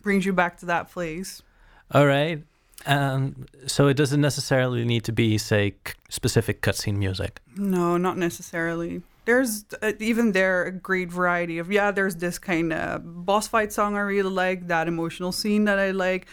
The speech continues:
Speaker 1: One song, uh, from Oxenfree, uh, I love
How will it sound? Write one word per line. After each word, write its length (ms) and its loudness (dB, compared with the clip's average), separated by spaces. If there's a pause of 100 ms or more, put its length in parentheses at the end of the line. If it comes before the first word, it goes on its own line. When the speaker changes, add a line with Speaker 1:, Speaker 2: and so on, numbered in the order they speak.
(400)
Speaker 1:
One 240 4
song, 520 0 (100)
uh, 480 -2 (560)
from 240 2
Oxenfree, 880 -2 (180)
uh, 380 -2 (640)
I 240 0 (380)
love 640 2